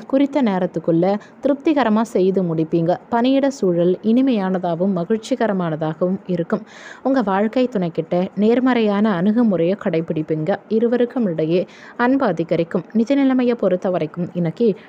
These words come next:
நிதி நிலைமை மகிழ்ச்சிகரமா இருக்கும். ஊக்கத்தொகை வகையில சிலருக்கு பணவரவு இருக்கும். ஆரோக்கியத்தை பொறுத்த வரைக்கும்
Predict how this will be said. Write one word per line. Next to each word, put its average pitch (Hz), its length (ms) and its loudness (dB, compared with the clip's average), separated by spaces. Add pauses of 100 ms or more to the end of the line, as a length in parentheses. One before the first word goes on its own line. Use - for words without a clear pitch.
(200)
நிதி 294 160 2
நிலைமை 214 260 2 (100)
மகிழ்ச்சிகரமா 185 720 0
இருக்கும். 156 240 -2 (200)
ஊக்கத்தொகை 269 460 0 (100)
வகையில 160 320 0 (200)
சிலருக்கு 170 480 0 (360)
பணவரவு 254 500 2
இருக்கும். 160 280 -4 (200)
ஆரோக்கியத்தை 254 520 0
பொறுத்த 180 320 -2
வரைக்கும் 165 320 -4